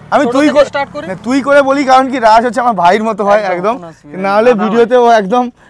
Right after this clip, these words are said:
Speaker 1: বলার কিছু নেই।
Speaker 2: ছোট
Speaker 1: তো
Speaker 2: থেকে
Speaker 1: ছোট থেকে
Speaker 2: স্টার্ট
Speaker 1: শুরু
Speaker 2: করি।
Speaker 1: কর, একদম low budget থেকে শুরু
Speaker 2: একদম
Speaker 1: কর।
Speaker 2: low budget থেকে start
Speaker 1: লো
Speaker 2: করি।
Speaker 1: budget থেকে শুরু কর। শোন, আমি একটা video চাই লো বাজেটে, একটা গাড়ি দেখাবি লো বাজেটে,
Speaker 2: হ্যাঁ।
Speaker 1: একটা গাড়ি দেখাবি যারা হচ্ছে ভাড়া মারতে চায়।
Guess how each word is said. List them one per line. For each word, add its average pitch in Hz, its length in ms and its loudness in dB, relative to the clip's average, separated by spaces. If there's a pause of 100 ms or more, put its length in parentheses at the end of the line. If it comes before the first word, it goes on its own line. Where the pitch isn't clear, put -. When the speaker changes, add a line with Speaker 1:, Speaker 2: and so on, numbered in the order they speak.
(160)
Speaker 1:
বলার 214 300 2
কিছু 214 240 -4
নেই। 247 140 -2
Speaker 2:
ছোট 226 160 -10
Speaker 1:
তো 262 100 -6
Speaker 2:
থেকে 220 180 0
Speaker 1:
ছোট 240 160 -2
থেকে 247 60 2
Speaker 2:
স্টার্ট 262 200 2
Speaker 1:
শুরু 247 140 -2
Speaker 2:
করি। 214 100 2
Speaker 1:
কর, 196 60 2
একদম 262 160 0
low 254 160 4
budget 247 260 4
থেকে 180 180 -4
শুরু 160 140 -8
Speaker 2:
একদম - 120 -6
Speaker 1:
কর। 233 80 -8
Speaker 2:
low 240 60 -4
budget 240 260 -8
থেকে 247 200 -18
start 247 200 -10
Speaker 1:
লো 208 60 2
Speaker 2:
করি। 247 100 4
Speaker 1:
budget 262 220 4
থেকে 285 180 -4
শুরু 262 120 -6
কর। 233 100 -4
শোন, 269 220 2
আমি 226 320 -2
একটা - 320 -2
video 214 260 -4
চাই 233 140 0
লো 202 180 0
বাজেটে, 208 340 -2 (220)
একটা 180 240 -6
গাড়ি 208 160 0
দেখাবি 208 240 -2
লো 190 140 -2
বাজেটে, 202 280 -2
Speaker 2:
হ্যাঁ। - 340 -10
Speaker 1:
একটা 208 140 -6
গাড়ি 226 160 -4
দেখাবি 233 320 -4 (140)
যারা 185 160 0
হচ্ছে 202 140 0
ভাড়া 185 240 0
মারতে 151 260 -2
চায়। - 160 -18